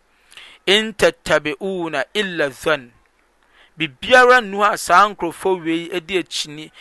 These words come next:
ɛ-, adi ho akyi-, akyire, gye adwenkyerɛ nko a, wɔnom adwen na ɛyɛ wɔnom. Ɛyɛ apɛdeɛ. Ɛyɛ apɛdeɛ. Ɛyɛ ɔmo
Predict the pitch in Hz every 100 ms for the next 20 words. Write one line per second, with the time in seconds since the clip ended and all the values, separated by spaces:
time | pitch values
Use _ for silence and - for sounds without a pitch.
0 | - - 175 - 202 165 214 180 180 151
1 | - - - - 151 - 180 170 156 -
2 | - 147 196 - _ _ _ 143 156 131
3 | - 196 180 - - 165 185 190 - 185
4 | 160 165 196 208 202 160 170 170 151 147
5 | 160 160 127 123 127 127 117 _ _ _
6 | 131 127 120 - 151 147 143 - _ _
7 | _ _ _ _ _ _ _ _ _ _
8 | - _ - 147 135 131 165 160 156 147
9 | _ _ _ _ _ _ _ _ _ _
10 | _ _ _ _ - 139 131 135 131